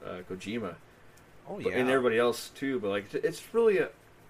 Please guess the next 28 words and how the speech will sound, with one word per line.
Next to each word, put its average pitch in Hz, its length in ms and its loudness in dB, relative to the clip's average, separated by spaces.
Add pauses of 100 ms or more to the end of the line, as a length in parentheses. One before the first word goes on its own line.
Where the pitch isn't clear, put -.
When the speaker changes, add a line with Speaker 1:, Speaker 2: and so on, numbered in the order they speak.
(140)
Speaker 1:
really 165 320 -2
cool 151 240 0
to 120 80 -4
see 139 220 -8
that. 104 180 -2
Like, 98 240 -4
uh, 107 120 0
the 104 100 -2
attention 139 360 -4
to 120 60 -2
detail, 104 500 -2 (720)
I, - 100 -4
I, 87 380 -4
you 110 100 -2
know, 104 220 -2 (500)
to 143 100 -4
me, 165 160 -4
the 151 80 0
beginning 123 260 -2
of 135 60 -2
the 127 80 -2
game 123 400 -4 (220)
is 110 160 -6
slow 117 680 0 (240)
and, 107 200 -4 (960)
to 156 100 -2
me, 147 200 0
somewhat - 800 -4